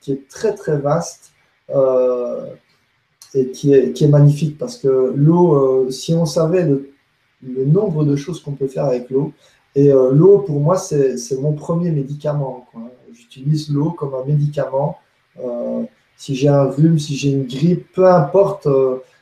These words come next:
euh, des, des maladies rares et graves peuvent simplement se guérir avec la bonne eau. Euh, c'est assez incroyable. Euh, voilà.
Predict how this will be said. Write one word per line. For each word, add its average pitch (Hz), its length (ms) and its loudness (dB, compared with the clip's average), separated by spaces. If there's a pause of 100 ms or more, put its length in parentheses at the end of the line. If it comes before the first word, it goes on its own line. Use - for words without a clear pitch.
(140)
euh, 127 260 -6
des, 143 220 -4
des 143 180 0
maladies 160 720 2 (240)
rares 190 640 0
et 143 120 -2
graves 175 560 0 (100)
peuvent 143 180 -4
simplement 175 960 -4 (580)
se - 240 -12
guérir 147 440 -2
avec 127 200 -2
la 131 120 -4
bonne 139 220 0
eau. 135 160 -4 (500)
Euh, 123 240 -8
c'est 120 320 -12
assez 165 320 -6
incroyable. 139 760 0 (440)
Euh, 123 400 -6
voilà. 120 320 -6